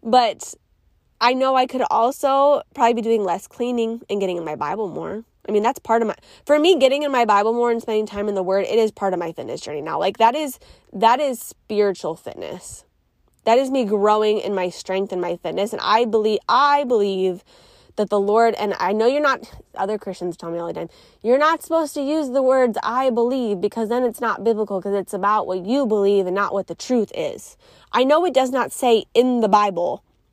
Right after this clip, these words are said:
"Your fitness journey is a part of your," but listen, your body, and I'm gonna find scripture that says this, 'cause I'm almost, I'm almost positive this is in scripture somewhere.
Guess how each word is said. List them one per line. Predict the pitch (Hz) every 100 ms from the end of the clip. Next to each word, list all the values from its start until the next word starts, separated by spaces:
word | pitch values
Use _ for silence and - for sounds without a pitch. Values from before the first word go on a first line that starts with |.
| _ _ -
"Your | 220
fitness | 202 277 247 202
journey | 233 233 220
is | 185
a | 190
part | - 254 220
of | 208 202
your," | 185 202 180 - -
but | 262
listen, | 269 247 185 170 _ _ _ _ _ _ _ _ _ _ -
your | 262
body, | 240 233 247 226
and | 240
I'm | 311
gonna | 294
find | 247 208 196
scripture | - 180 - 160
that | 160 -
says | - 165
this, | 160 165
'cause | 226
I'm | 247 262
almost, | 208 175 - _
I'm | 220 233
almost | 175 170
positive | - 165 165 165
this | 160 -
is | 156
in | 160
scripture | - 175 - 165
somewhere. | 190 180 175